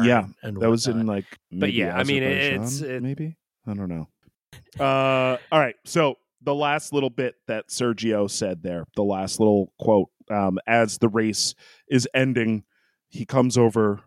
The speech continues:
Speaker 1: the radio and says, "This is how we do it. We shut our mouth. We work hard. This is the Mexican way." <laughs> It's like, that's incredible. <laughs> That's incredible.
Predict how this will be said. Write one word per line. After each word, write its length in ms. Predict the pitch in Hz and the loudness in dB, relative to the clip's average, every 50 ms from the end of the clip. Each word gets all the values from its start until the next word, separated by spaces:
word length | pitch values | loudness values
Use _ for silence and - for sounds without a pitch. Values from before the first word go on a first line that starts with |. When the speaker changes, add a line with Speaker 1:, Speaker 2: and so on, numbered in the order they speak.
| _ _ - | _ _ 2
Speaker 1:
the 60 | 117 | 2
radio 420 | 110 117 107 101 95 98 95 92 | 4 4 2 2 2 0 0 0
and 140 | 95 95 92 | 0 -2 -4
says, 540 | - - 107 92 90 85 78 - - - _ _ _ _ _ _ _ - | -4 -4 -4 -4 -4 -6 -8 -10 -14 -16 _ _ _ _ _ _ _ -4
"This 280 | 113 127 139 135 - 143 | 2 2 2 4 2 -2
is 120 | 135 - | -2 -2
how 200 | - 131 127 120 | 0 2 4 4
we 160 | 113 107 107 98 | 4 2 0 -2
do 240 | - 107 101 87 | 0 0 2 2
it. 260 | 80 - - - - - _ _ _ _ _ - | 0 -4 -10 -16 -18 -18 _ _ _ _ _ -4
We 160 | - 101 104 | -2 0 0
shut 380 | 98 - - - - 131 120 117 | 2 0 0 2 4 4 4 4
our 120 | 113 117 | 4 2
mouth. 500 | 110 110 104 104 101 101 101 - - - _ _ _ _ _ _ _ _ _ _ | 2 2 2 2 2 0 -2 -4 -12 -16 _ _ _ _ _ _ _ _ _ _
We 200 | - 87 104 107 | -4 0 0 0
work 340 | 101 85 104 107 101 92 - | 2 2 2 2 2 0 -6
hard. 420 | - - 95 80 73 71 - - _ _ _ _ _ - | -6 -4 -4 -4 -6 -10 -14 -18 _ _ _ _ _ -12
This 520 | - 98 120 120 117 - - - - - _ _ - | -2 4 4 4 4 4 0 -2 -2 -6 _ _ -4
is 140 | - 107 - | -2 -2 0
the 80 | - 95 | 0 0
Mexican 600 | 92 98 98 92 - - - 113 - 95 87 85 | 0 0 0 -2 -2 -6 -6 -4 -4 -4 -4 -2
way." 340 | 82 80 67 55 50 50 - _ | -4 -4 -6 -8 -16 -20 -20 _
<laughs> 40 | _ _ _ - | _ _ _ -18
It's 240 | - - - - - | -18 -16 -10 -6 -4
like, 220 | 165 151 - - - _ _ _ - | -4 -4 -4 -6 -16 _ _ _ -6
that's 240 | 127 117 120 - | -6 -6 -6 -8
incredible. 580 | - 107 98 - 131 110 95 90 - 107 104 113 - - - - - - | -10 -12 -10 -8 -8 -8 -8 -8 -10 -10 -10 -10 -12 -16 -18 -16 -16 -16
<laughs> 200 | - - _ - | -16 -16 _ -4
That's 260 | - 151 143 135 - - | -2 -2 -2 -2 0 -2
incredible. 600 | 151 147 - - 156 143 135 135 113 123 113 - | -2 -2 0 0 2 2 2 2 2 2 0 -2